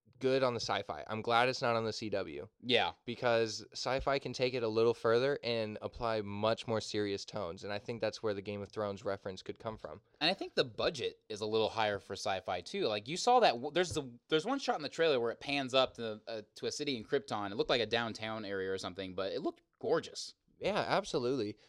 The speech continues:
Speaker 1: The last show I watched on Sci-Fi was probably Battlestar Galactica.
Speaker 2: Oh, baby.
Speaker 1: And they did great with that, and we've progressed how many years since that ended?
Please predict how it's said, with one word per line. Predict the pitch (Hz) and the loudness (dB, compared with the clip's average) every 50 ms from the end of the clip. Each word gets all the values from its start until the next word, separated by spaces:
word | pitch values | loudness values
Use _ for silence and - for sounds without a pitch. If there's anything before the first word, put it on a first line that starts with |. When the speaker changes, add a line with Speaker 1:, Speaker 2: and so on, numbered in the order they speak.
| _ _ - | _ _ -6
Speaker 1:
The | 117 135 143 | 0 2 4
last | 143 165 190 - - | 4 4 2 2 -2
show | - - 170 156 | 0 2 2 4
I | 156 147 | 6 6
watched | 131 127 120 120 - - | 8 8 6 6 4 2
on | 123 113 | 0 0
Sci-Fi | 110 - - 107 104 113 - - 101 95 | 0 0 2 2 2 2 2 2 2 2
was | 92 95 | 2 0
probably | - 117 104 104 107 104 | 0 0 0 2 0 0
Battlestar | 101 - 90 92 104 110 - - 113 110 | 0 -2 0 0 0 0 0 0 0 2
Galactica. | 101 98 80 80 92 107 - - - 143 143 117 | 2 0 -2 -2 -4 -4 -6 -4 -2 -2 -2 -2
Speaker 2:
Oh, | 95 - - 110 - - | -4 -8 -10 -10 -10 -8
baby. | 98 107 - - - - - - _ _ _ _ - | -8 -8 -8 -8 -16 -18 -18 -20 _ _ _ _ 2
Speaker 1:
And | 139 151 147 131 117 98 - - _ _ | 2 2 2 2 -2 -6 -10 -20 _ _
they | - 117 135 | 2 4 4
did | 214 233 165 | 4 4 2
great | 110 131 139 170 156 | 4 4 4 4 4
with | 135 - | 2 2
that, | 143 151 175 175 156 - | 2 2 2 0 0 0
and | - 139 139 135 127 120 - - | 2 2 2 2 0 -2 -6 -8
we've | 113 117 131 143 143 139 - | -8 -4 -2 -2 -2 -2 0
progressed | - 135 117 113 117 135 139 - - | -2 0 4 4 4 4 4 2 -2
how | - - - 110 120 | -10 -4 2 4 4
many | 123 135 135 135 127 | 4 4 0 0 0
years | 120 117 117 127 127 | 0 0 0 0 -2
since | - - 117 113 113 - | -4 -4 -6 -4 -4 -2
that | 123 113 107 - | 0 0 0 -2
ended? | 104 107 113 123 143 147 147 135 | -4 -6 -2 0 -2 -2 -2 -4